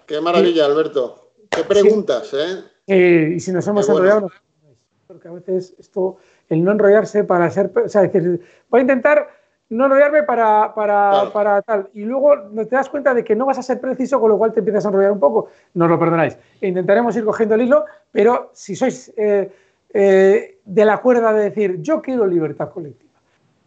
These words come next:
Speaker 2: meted vuestra pregunta en el programa que sea, las intentaremos contestar. Si es en el último va a ser más fácil.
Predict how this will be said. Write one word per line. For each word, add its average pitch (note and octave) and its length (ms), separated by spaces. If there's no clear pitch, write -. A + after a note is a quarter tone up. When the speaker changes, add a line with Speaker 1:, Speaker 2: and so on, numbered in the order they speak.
Speaker 2:
meted A#3 540
vuestra A3 400
pregunta F#3 440
en F3 100
el E3+ 160
programa F3 380
que D3 120
sea, A3+ 300
las F3 160
intentaremos E3+ 640
contestar. G#3 640
Si - 180
es G3 140
en F#3+ 100
el F3+ 60
último F3+ 300
va F3 80
a - 20
ser F3+ 140
más E3+ 160
fácil. B3 440